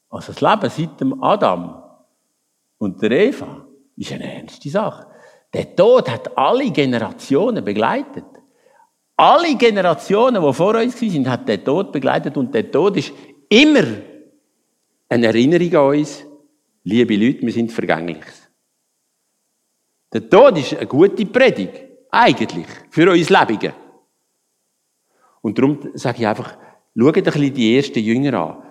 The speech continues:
Praktisch von diesen zwölf oder von diesen elf sind praktisch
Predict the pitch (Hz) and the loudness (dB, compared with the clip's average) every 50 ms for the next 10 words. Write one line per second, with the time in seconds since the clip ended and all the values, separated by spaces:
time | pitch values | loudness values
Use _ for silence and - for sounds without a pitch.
0 | - _ _ _ _ _ _ _ - 127 131 147 - - - 156 131 - 143 131 | -20 _ _ _ _ _ _ _ 0 2 2 2 0 -4 -8 -10 -8 -6 -4 -2
1 | 135 120 110 107 98 90 - - - 104 110 117 131 170 233 277 - - - - | 0 0 0 0 -2 -6 -10 -12 -6 -2 0 2 2 2 0 -2 -4 -8 -12 -16
2 | - - - - _ _ _ _ _ _ _ - 120 110 117 101 113 113 107 104 | -20 -20 -20 -20 _ _ _ _ _ _ _ -4 -2 -2 -2 -2 -2 0 0 0
3 | 95 95 87 - - - 123 117 120 139 180 226 226 - - - - - - _ | 0 -2 -4 -8 -8 -4 0 0 2 2 2 0 -2 -6 -12 -16 -18 -20 -20 _
4 | _ _ _ _ - - 113 101 - 117 110 107 - - - 127 117 - - | _ _ _ _ -6 -4 -4 -2 0 0 0 -2 -2 -8 -10 -10 -10 -10 -12